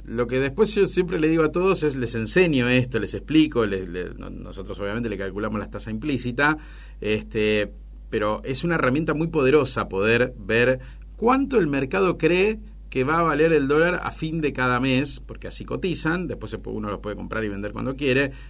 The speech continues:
pero es una herramienta muy poderosa, y mat barra ofex lo pone a disposición de cualquier cliente. De hecho, yo cuando pongo una orden, este, el cliente abre, y si está puesta entre las tres más importantes, las orden-, las puede ver en vivo, y eso da transparencia,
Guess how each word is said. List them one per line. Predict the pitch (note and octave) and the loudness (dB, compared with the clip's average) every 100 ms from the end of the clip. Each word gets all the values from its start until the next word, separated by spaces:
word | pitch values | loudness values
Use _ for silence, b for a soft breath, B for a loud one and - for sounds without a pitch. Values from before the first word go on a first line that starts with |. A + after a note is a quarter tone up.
| B | B
pero | - | -4
es | - | 0
una | G#3 | 2
herramienta | D#3 F3 F3+ | 2 2 0
muy | E3 E3+ | 0 2
poderosa, | D#3 C#3+ A#2 A#2 | 4 4 4 0
y | |
mat | C#3+ F3 | 0 0
barra | F3+ F#3 | 2 2
ofex | F3+ E3+ | 2 2
lo | B2 | 2
pone | E3+ | 2
a | D#3+ | 2
disposición | C3 A#2 G#2+ G2+ E3+ E3+ A#2 B B B | 0 -4 -6 -2 2 4 2 B B B
de | A2+ | -6
cualquier | G#2 G#2 A2+ | -2 0 -2
cliente. | G#2+ A2 F#2+ | 0 0 0
De | E3 | 0
hecho, | E3+ | 2
yo | C#3 F3 D3+ B B | 4 4 2 B B
cuando | A2 A2+ A2 | -4 -4 0
pongo | D3+ | 0
una | D3+ D#3+ | 2 4
orden, | F3+ C#3+ C3+ D3 E3 E3+ B B | 6 6 4 4 2 0 B B
este, | - A2+ B2+ | -4 -2 -2
el | A#2 | -4
cliente | C3 D#3+ F3+ D#3+ D3+ D#3+ E3+ | 4 6 6 4 4 4 4
abre, | D#3 E3+ C#3+ B2+ | 4 4 4 2
y | A#2 | 2
si | A#2 | -2
está | - D3+ | -2 0
puesta | D#3+ C3 D3+ | 0 0 -2
entre | B2+ A#2 | 0 -2
las | G#2+ G#2 | -2 -4
tres | - C#3+ B2+ | 0 2 2
más | C3+ C3 | 0 -2
importantes, | A#2+ A#2 D3+ D#3 C#3+ A2+ G#2 | -4 -2 0 2 2 -2 -4
las | G#2 | -2
orden-, | D#3+ D#3+ A2 | 0 0 -2
las | B2+ | -4
puede | G3 G#3+ | 2 2
ver | D3 G#3 D3+ A#2+ B B B | 4 4 4 0 B B B
en | - A2+ B2+ | -10 -8 -4
vivo, | F3 D#3 C3 D3 E3+ | -2 2 2 2 0
y | B2+ | -4
eso | D#3 E3+ | -2 0
da | E3+ | 0
transparencia, | E3+ F3+ D#3 - D#3 D#3+ C#3+ A2+ - A2+ | 2 0 -2 -2 0 2 2 2 0 0